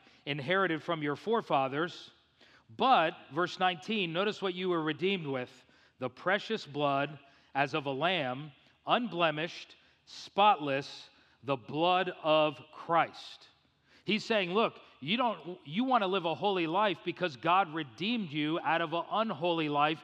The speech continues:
And when God redeemed you, He didn't redeem you with gold, silver, and precious stones.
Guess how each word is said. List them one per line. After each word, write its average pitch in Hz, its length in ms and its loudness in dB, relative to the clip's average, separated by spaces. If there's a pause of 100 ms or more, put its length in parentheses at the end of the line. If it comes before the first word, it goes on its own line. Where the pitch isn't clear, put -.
(260)
And 151 140 -2
when 156 160 -4
God 180 440 2
redeemed 180 460 -4
you, 147 380 -2 (240)
He 202 160 0
didn't 220 240 -4
redeem 190 400 -2
you 147 180 0
with 151 240 -4
gold, 170 380 0
silver, 170 500 -2
and 143 140 -6
precious 160 380 -4
stones. 165 560 -2